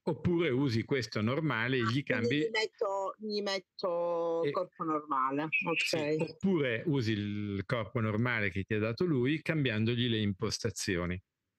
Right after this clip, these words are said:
Speaker 1: Quindi concludiamo il discorso sulle impostazioni. Dobbiamo stabilire quanta distanza c'è tra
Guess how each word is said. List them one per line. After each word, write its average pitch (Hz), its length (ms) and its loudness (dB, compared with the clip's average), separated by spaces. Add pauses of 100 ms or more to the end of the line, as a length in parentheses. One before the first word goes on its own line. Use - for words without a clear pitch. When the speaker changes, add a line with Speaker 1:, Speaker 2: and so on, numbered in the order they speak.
(1600)
Speaker 1:
Quindi 135 380 0
concludiamo 185 580 0
il 208 60 2
discorso 151 500 0
sulle 139 280 2
impostazioni. 120 960 0
Dobbiamo 151 380 0
stabilire 147 880 0
quanta 165 460 0
distanza 123 680 0
c'è 123 460 0 (480)
tra 123 420 -2